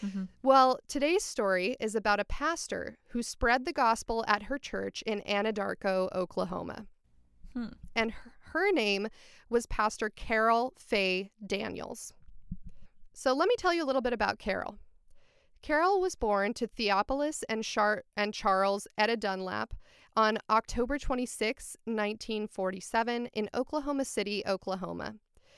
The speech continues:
Speaker 2: She was the second of four children. Carol graduated from Douglas High School in nineteen sixty-five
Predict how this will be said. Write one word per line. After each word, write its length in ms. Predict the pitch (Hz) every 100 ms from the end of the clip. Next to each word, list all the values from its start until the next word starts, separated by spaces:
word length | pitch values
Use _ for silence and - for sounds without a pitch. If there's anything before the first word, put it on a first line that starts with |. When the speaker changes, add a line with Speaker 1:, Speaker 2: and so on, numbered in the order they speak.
| - _ -
Speaker 2:
She 220 | - 269
was 180 | 285 -
the 120 | 269
second 420 | - 269 330 330 -
of 100 | 240
four 320 | - 214 208
children. 600 | - 190 170 175 - 214 - - _ _ _ _
Carol 340 | - 285 311 311
graduated 600 | 240 220 233 220 208 202
from 220 | 196 190
Douglas 420 | 185 180 180 190
High 180 | 226 240
School 500 | - 254 233 226 226
in 280 | - 196 190
nineteen 640 | - 202 185 190 - 185 185
sixty-five 800 | - - - - 240 220 214